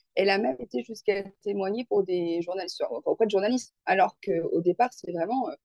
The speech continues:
le chien, j'en veux pas, il m'intéresse pas, il a rien à faire ici, et, euh, je vois pas l'intérêt, parce que c'est vrai qu'on a aussi ce discours-là, hein, un chien en milieu scolaire, mais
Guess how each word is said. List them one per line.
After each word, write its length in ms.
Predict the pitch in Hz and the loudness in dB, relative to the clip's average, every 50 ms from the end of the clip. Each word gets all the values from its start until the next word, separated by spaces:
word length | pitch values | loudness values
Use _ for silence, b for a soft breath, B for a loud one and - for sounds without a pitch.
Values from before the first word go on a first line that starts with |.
| _ _ _ _ _ _ | _ _ _ _ _ _
le 100 | - 170 | -2 -2
chien, 260 | 175 170 - 247 247 233 | 0 0 2 0 0 2
j'en 180 | 190 165 151 | 2 0 0
veux 120 | 143 156 147 | 0 0 2
pas, 160 | - 240 247 | 2 2 4
il 80 | 196 | 4
m'intéresse 460 | 170 147 143 - 147 135 139 147 - - | 2 0 -2 -2 -4 -6 -6 -6 -6 0
pas, 200 | - 285 311 226 | 2 4 4 4
il 80 | 165 | 2
a 80 | 131 - - | 0 -4 -6
rien 140 | - 202 190 | -4 -4 -2
à 80 | 160 156 - - | -2 -4 -6 -8
faire 160 | - 151 - | -10 -8 -8
ici, 320 | - - - - 269 330 403 392 _ - | -8 -8 -4 0 2 2 2 0 _ -6
et, 200 | - - 311 302 | -4 -4 -4 -6
euh, 60 | 147 147 - - _ _ _ _ _ _ _ _ _ _ _ _ _ _ _ _ _ _ | -8 -12 -16 -20 _ _ _ _ _ _ _ _ _ _ _ _ _ _ _ _ _ _
je 100 | - 170 | 4 4
vois 60 | 151 | 6
pas 100 | - 196 | 6 6
l'intérêt, 500 | 190 180 170 - 180 165 170 202 349 415 _ - | 6 6 6 6 4 4 4 4 2 0 _ -14
parce 140 | - - - | -18 -14 -14
que 60 | - | -12
c'est 160 | - - 143 | -8 -6 -4
vrai 100 | 320 - | -4 -4
qu'on 160 | - 185 165 | -2 0 0
a 80 | 135 120 | 0 0
aussi 220 | 131 - - 370 | 0 2 0 2
ce 100 | - 269 | 2 2
discours-là, 480 | 208 156 - - - - 139 - 269 403 | 0 0 -2 -6 -6 -4 -2 2 4 6
hein, 140 | 320 311 311 320 - | 6 6 4 2 0
un 60 | 330 330 | -2 -2
chien 280 | - - - 415 392 | -2 -2 -2 -2 0
en 40 | 349 | 0
milieu 220 | 226 156 160 - | 0 0 -2 -6
scolaire, 340 | - - - 143 - - 240 226 | -8 -2 0 0 0 0 -4 -6
mais 140 | 170 - | -10 -12